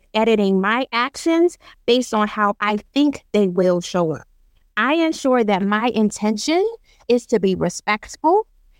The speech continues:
in a way that I want to see reflected back to me. Because at the end of the day,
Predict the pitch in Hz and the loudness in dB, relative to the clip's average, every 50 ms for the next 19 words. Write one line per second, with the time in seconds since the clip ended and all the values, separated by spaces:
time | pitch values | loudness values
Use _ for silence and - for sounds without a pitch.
0 | _ _ _ _ 220 220 220 214 208 214 214 226 226 226 214 208 196 - _ 190 | _ _ _ _ 0 2 2 2 2 2 2 2 2 2 2 0 -2 -2 _ -4
1 | 202 208 226 233 220 214 208 208 202 202 - 214 202 190 190 190 - - 185 180 | -2 -2 -2 -2 0 0 0 0 0 0 0 0 0 0 0 -2 -2 -6 -6 -6
2 | - _ 175 170 - 160 160 - - - - 175 165 165 - - _ _ _ _ | -4 _ -6 -4 -2 -4 -6 -6 -8 -6 -6 -4 -4 -4 -8 -12 _ _ _ _
3 | _ _ _ _ _ _ _ _ _ _ _ _ _ _ _ _ _ _ _ _ | _ _ _ _ _ _ _ _ _ _ _ _ _ _ _ _ _ _ _ _
4 | _ _ _ _ _ _ _ _ _ _ - 262 269 294 277 269 269 247 247 262 | _ _ _ _ _ _ _ _ _ _ 0 0 2 2 2 0 0 0 2 0
5 | 254 285 349 415 415 403 294 208 214 175 160 156 147 - | 0 2 2 2 2 2 0 2 0 -2 -2 -6 -8 -10